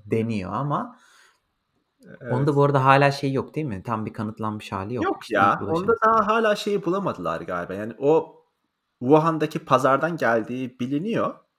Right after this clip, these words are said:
Speaker 2: ama tam olarak kaynağını, patient zero'yu bilmiyorlar yani henüz.
Speaker 1: Ben, ben sana söyleyeyim Ruşen, bunu Çin üretiyor abi. Amerika ile işbirliği yapıp ve
Speaker 2: <laughs> Tam
Speaker 1: insanları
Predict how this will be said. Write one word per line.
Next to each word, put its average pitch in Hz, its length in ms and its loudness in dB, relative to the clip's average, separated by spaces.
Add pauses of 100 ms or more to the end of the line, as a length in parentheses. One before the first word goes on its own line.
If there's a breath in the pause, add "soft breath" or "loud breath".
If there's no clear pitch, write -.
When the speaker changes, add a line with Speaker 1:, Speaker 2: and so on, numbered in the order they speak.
(100)
Speaker 2:
ama 175 320 0
tam 185 200 0
olarak 160 380 0 (140)
kaynağını, 147 520 -4 (220)
patient 156 300 0
zero'yu 160 300 -2
bilmiyorlar 87 480 -4
yani 80 240 -12 (300)
henüz. 85 360 -16 (120)
Speaker 1:
Ben, 113 340 -2
ben 110 220 -2
sana 110 260 -6
söyleyeyim 104 540 -6
Ruşen, 101 300 -8
bunu 101 180 -8
Çin 123 280 -6
üretiyor 107 540 -2
abi. 98 140 -4
Amerika 104 460 -6
ile 101 140 -6
işbirliği 104 580 -6
yapıp 104 240 -8 (640 soft breath)
ve 110 200 -4
Speaker 2:
<laughs> - 40 -20
Tam 127 80 -8
Speaker 1:
insanları 120 720 4